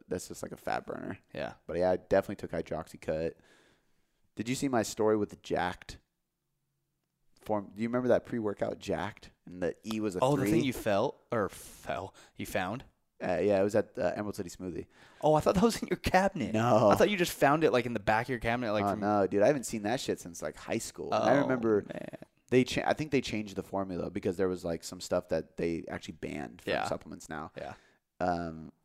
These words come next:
Speaker 1: like, that aren't, like, pharmaceutical over the
Speaker 2: Oh.
Speaker 1: counter. And, I mean, I was jacked. <laughs> I, like, out of my mind when I took that shit, especially at, like, a eighteen, nineteen year old starting to work out, taking Jacked formula. You're just, like,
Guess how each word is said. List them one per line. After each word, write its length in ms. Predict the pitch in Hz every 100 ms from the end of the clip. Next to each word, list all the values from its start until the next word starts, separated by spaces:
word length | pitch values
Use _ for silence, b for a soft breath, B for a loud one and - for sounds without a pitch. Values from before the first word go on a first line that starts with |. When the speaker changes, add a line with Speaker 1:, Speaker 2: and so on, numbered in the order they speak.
| -
Speaker 1:
like, 260 | 80 - - - - - 90
that 160 | 82 -
aren't, 220 | 92 -
like, 160 | 85 -
pharmaceutical 540 | 82 80 - 80 67
over 140 | 73 82
the 60 |
Speaker 2:
Oh. 40 | 82
Speaker 1:
counter. 300 | 80 80 78 _ _ _
And, 120 | 98 90
I 80 |
mean, 240 | 90 87 - - _ _ 98
I 100 | 110
was 360 | 98 82 - - _ _ _ _ _ _ _ _ -
jacked. 420 | 82 95 95 - -
<laughs> 260 | 135 - -
I, 80 |
like, 160 | 92 80 -
out 140 | 107
of 60 | 98
my 100 | 90
mind 400 | 92 98 98 87
when 80 |
I 40 | 82
took 140 | 92
that 140 | 76 -
shit, 160 | -
especially 320 | - - 110 92
at, 80 |
like, 140 | 85 90
a 140 | 82 - B B
eighteen, 260 | 104 113 113
nineteen 240 | 98 98 117
year 60 |
old 100 | 113
starting 140 | 113 107
to 60 | 98
work 220 | 98 104
out, 180 | 104 -
taking 240 | 104 98
Jacked 320 | 90 90 -
formula. 420 | - 104 107 107
You're 160 | 107 95
just, 200 | 92 92
like, 220 | 82 -